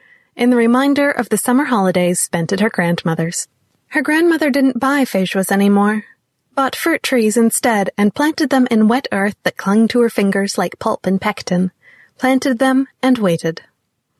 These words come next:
It was a long wait, but she was patient. It was what made her a good musician. Years passed before she tried to make jam again, years before the seedlings in her garden were mature enough to bear fruit. But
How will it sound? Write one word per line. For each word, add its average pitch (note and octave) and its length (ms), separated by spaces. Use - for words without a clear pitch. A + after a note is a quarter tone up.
It - 100
was G#3+ 160
a G#3 60
long G#3+ 360
wait, C4 360
but - 160
she F3+ 160
was A3+ 160
patient. A3+ 540
It - 80
was - 140
what A4 200
made C#4+ 200
her B3+ 140
a A3+ 60
good G#3+ 220
musician. F#3 640
Years A#3+ 460
passed F3 420
before G3 240
she F#3 160
tried G3 300
to - 80
make F#3 200
jam G3 280
again, F3+ 360
years A3+ 460
before F#3+ 260
the F3 100
seedlings A3 560
in F#3 80
her E3+ 120
garden G3+ 400
were F3+ 120
mature G3+ 320
enough A#3+ 240
to - 100
bear A#3 180
fruit. - 420
But - 120